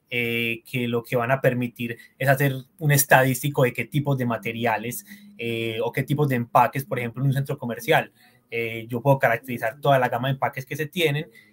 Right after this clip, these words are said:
y le puedo dar la opción al consumidor de qué debe hacer con ese empaque, cómo se debe reciclar. No solamente mostrando una estructura, sino simplemente lo puedo también asociar a marcas, lo puedo asociar, eh, no a empaques, sino a otro tipo de productos, por ejemplo, a frutas.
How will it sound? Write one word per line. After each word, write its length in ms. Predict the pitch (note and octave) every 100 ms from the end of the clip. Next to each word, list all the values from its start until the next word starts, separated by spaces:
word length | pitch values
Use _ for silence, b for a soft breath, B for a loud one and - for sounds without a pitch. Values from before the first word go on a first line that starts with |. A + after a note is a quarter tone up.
| B
y 220 | - C3+
le 140 | B2+ B2
puedo 320 | C3+ B2 B2
dar 160 | C3+
la 100 | C#3+
opción 380 | C3 - C#3+ C3+
al 100 | C3
consumidor 640 | B2+ A#2+ - A#2 A#2 A#2 A#2
de 140 | B2
qué 140 | - C#3
debe 180 | B2
hacer 200 | B2+ A#2+
con 140 | - C3
ese 140 | A#2+
empaque, 460 | A#2+ - D3+ D3+ C#3
cómo 340 | - A2+ A#2
se 120 | A#2
debe 180 | A#2 A2
reciclar. 580 | A#2 A#2+ A2+ - C3 - b b b _ -
No 120 | B2
solamente 520 | B2+ C#3 C#3 C#3 C#3+
mostrando 960 | B2+ A#2+ - B2 A#2 A#2+ C#3 C#3 C#3 C3+ b -
una 160 | D3 D3
estructura, 580 | - B2+ - F3+ F#3+
sino 240 | D3+ C3 A#2+
simplemente 800 | B2+ A#2+ C3 B2+ A#2+ C3 B2+ B2+
lo 180 | A#2+
puedo 160 | - A#2
también 240 | A#2+ A#2
asociar 300 | A2+ - A2+
a 60 | A2+
marcas, 800 | B2 D3 D#3 C#3+ - C#3+ C#3 C#3 B -
lo 120 | B2
puedo 160 | B2+ A#2
asociar, 640 | B2 A#2 B2 A#2 A2+ - _ b -
eh, 180 | B2 B2+
no 140 | C3
a 40 |
empaques, 380 | A#2+ - B2+ B2+
sino 160 | B2 A#2
a 60 |
otro 120 | A2 A#2
tipo 220 | A#2+ C3
de 80 | A#2
productos, 520 | A#2+ A2 A2+ - B2
por 120 | A#2
ejemplo, 240 | A2 G#2
a 60 | A#2
frutas. 720 | - C#3+ D3+ D3 D3 C#3 -